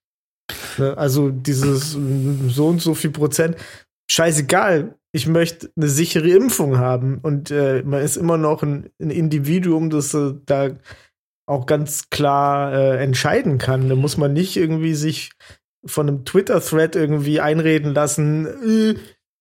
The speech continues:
die AstraZeneca ist besser als die Pille.“ Äh, äh. <laughs> So, lauter so eine Scheiße, ja. Was auch nicht gestimmt hat im Endeffekt. Ähm, diese Hirnvenenthrombose, die die ganzen Frauen da gekriegt haben, das ist schon,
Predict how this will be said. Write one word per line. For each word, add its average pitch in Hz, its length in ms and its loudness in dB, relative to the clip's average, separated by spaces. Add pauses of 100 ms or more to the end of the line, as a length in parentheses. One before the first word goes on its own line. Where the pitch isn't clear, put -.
(200)
die 190 120 2 (220)
AstraZeneca 196 840 4
ist 170 200 2
besser 185 320 4
als 165 280 2
die 156 100 -2
Pille.“ 208 400 6
Äh, 196 920 4
äh. 190 40 -4 (240)
<laughs> - 260 2 (260)
So, 170 180 2 (280)
lauter 143 280 2
so 190 120 2
eine 170 140 4
Scheiße, 151 560 2
ja. 143 180 0 (480)
Was 135 160 0
auch 151 160 2
nicht 165 260 0
gestimmt 156 380 -2
hat 135 200 0
im 135 160 0
Endeffekt. 131 580 -2 (840)
Ähm, 131 600 0 (560)
diese 131 260 2
Hirnvenenthrombose, 147 1600 0
die 143 200 -4
die 135 140 -2
ganzen 135 280 -2
Frauen 143 360 0
da 143 120 0
gekriegt 139 440 -8
haben, 135 180 0
das 131 220 -2
ist 135 180 -10
schon, 135 360 -4